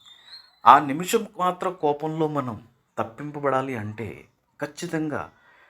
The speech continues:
పరిశుద్ధంగా జీవించాలి. దేవుడు మన పాపములు బట్టి మనకి ప్రతీకారం చేయలేదు,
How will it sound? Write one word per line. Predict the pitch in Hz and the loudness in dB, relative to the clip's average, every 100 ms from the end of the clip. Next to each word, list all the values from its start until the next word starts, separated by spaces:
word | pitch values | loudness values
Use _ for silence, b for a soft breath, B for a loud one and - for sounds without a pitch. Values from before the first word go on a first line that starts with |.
| b b | b b
పరిశుద్ధంగా | 110 107 - 127 123 127 | 2 2 0 -6 -2 0
జీవించాలి. | 156 101 92 87 85 80 71 - _ _ _ - 143 | 0 -2 -16 -16 -14 -12 -12 -16 _ _ _ 0 6
దేవుడు | 214 240 | 6 6
మన | 175 110 113 | -2 -6 -8
పాపములు | 196 185 180 190 196 196 | -4 4 4 2 -8 -10
బట్టి | 165 156 - 120 98 _ _ _ - | -12 -14 -16 -20 -20 _ _ _ -14
మనకి | 104 151 170 | -8 -8 -8
ప్రతీకారం | 170 - - 190 180 180 180 180 | -10 -6 -4 -4 4 6 6 0
చేయలేదు, | - 101 117 123 | -4 -2 0 0